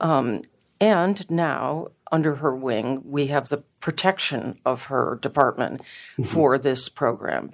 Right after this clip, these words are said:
Speaker 1: which we lost for a couple of years between two thousand ten and two thousand twelve to a prose program called Train of Thought,
Speaker 2: Oh,
Speaker 1: which
Speaker 2: really?
Speaker 1: did not work out.
Speaker 2: <laughs>
Speaker 1: It launched with the opening of,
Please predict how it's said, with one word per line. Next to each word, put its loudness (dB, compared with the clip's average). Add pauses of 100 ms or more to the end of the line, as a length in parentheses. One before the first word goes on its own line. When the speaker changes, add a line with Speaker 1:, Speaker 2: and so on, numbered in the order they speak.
(120)
Speaker 1:
which -2
we 2
lost 0
for -8
a -10
couple -6
of -6
years -2 (140)
between 0
two -6
thousand 0
ten -2 (280)
and 2
two 2
thousand 0
twelve 0 (420)
to 0
a 0
prose 2
program -2
called 0
Train -2
of -4
Thought, 0 (300)
Speaker 2:
Oh, 4
Speaker 1:
which -8
Speaker 2:
really? 0
Speaker 1:
did -4
not 0
work -4
out. -2 (340)
Speaker 2:
<laughs> 0 (280)
Speaker 1:
It -12
launched -4
with -12
the -6
opening -4
of, -4